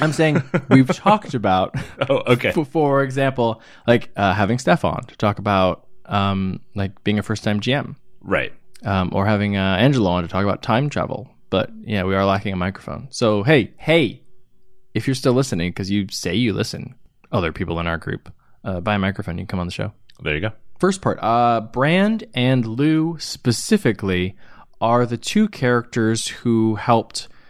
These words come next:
Speaker 1: define the direction of the story, specifically because they involve things that I wasn't particularly interested in talking about as a G M. Uh, Susie wanted to play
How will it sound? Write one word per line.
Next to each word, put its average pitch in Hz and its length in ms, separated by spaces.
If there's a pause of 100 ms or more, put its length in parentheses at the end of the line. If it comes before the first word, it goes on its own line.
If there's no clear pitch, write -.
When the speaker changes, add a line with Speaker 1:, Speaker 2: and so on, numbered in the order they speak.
(260)
Speaker 1:
define 135 1300 (220)
the 110 160
direction 117 720
of 98 240
the 101 100
story, 127 540
specifically 135 640
because 110 460
they 104 160
involve 107 340
things 104 320
that 95 100
I 98 80
wasn't 101 360
particularly 101 480
interested 113 480
in 98 120
talking 151 360
about 113 260
as 107 220
a 98 40
G 104 220
M. - 160 (380)
Uh, 98 260
Susie 131 320
wanted 117 220
to - 60
play 90 300